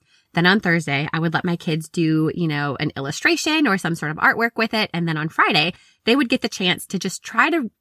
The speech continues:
recreate that same poem, whatever style it was. And this wasn't necessarily to take them through the entire writing process or for a grade. It was just to provide them with a fun writing experience. And I think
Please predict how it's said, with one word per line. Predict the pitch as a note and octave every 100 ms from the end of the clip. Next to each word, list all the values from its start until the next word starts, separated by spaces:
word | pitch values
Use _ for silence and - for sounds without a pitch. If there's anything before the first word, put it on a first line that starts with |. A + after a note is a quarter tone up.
| _ G3
recreate | B3+ - B3+ A#3+ G#3 E3
that | -
same | - G3 G3
poem, | F#3 D#3 D3
whatever | F3+ G#3+
style | - F3 E3+
it | F3 C#3
was. | C#3 - _ _ _ _
And | F4
this | G#4+ G4+
wasn't | A#3+ A#3+ B3+
necessarily | G3+ G3 G3+ F3+ F#3
to | F#3+
take | F#3 D#3+
them | F3
through | E3+ F3
the | E3+
entire | D#3+ - D#3+ E3+
writing | E3 D#3 E3 D#3+
process | - D#3 D3 C#3 D3+
or | - D#3+
for | - E3+
a | F3
grade. | G#3 C#3+ D3+ - - -
It | A#3+
was | A#3 G#3
just | F3+ A#3 A3+ -
to | C4
provide | B3 A#3+ F3 E3+
them | F3 F3+
with | E3 D3+ -
a | E3+
fun | - - D#3+ D#3+ E3 - - -
writing | E3+ E3 D#3+ D3+
experience. | D#3 - - D3 F2 D2+ - - - _ _ _
And | G#3 G#3 G3+ G3+
I | F#3+ G#3
think | G#3